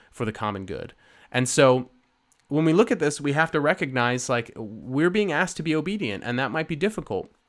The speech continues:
But the sin of disobedience, it can lead to pride, and that was what happened with Adam and Eve. You know, in, in ep-, in episode, <laughs> in episode three, Genesis chapter three,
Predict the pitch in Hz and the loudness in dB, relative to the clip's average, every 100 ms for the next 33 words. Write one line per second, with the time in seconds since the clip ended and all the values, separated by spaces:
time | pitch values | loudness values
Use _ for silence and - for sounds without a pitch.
0 | _ _ _ _ - 143 160 - 208 220 | _ _ _ _ -2 0 0 0 0 0
1 | 185 180 180 156 202 165 131 127 131 135 | 0 0 0 0 -2 0 -2 -4 -6 -4
2 | 135 139 139 151 160 135 113 123 135 131 | -2 -4 -4 0 2 2 0 -2 -4 -6
3 | 123 120 120 117 110 - 113 110 110 117 | -4 -4 -4 -6 -6 -2 -2 -2 -4 -4
4 | 92 - _ - - - 120 117 - 120 | -8 -14 _ -20 -20 -4 0 0 0 -4
5 | 117 123 113 110 _ - 139 _ 135 127 | -4 -4 -4 -6 _ -4 -4 _ -4 -2
6 | 120 - 110 - - 113 - 123 110 165 | -2 -4 -8 -6 -4 -4 -4 -8 -2 -2
7 | - 123 123 - 113 110 120 - 160 220 | 0 -2 -2 -6 -6 -6 -2 6 6 6
8 | - 131 - 123 127 120 117 107 | 4 -2 2 0 2 -4 -2 -2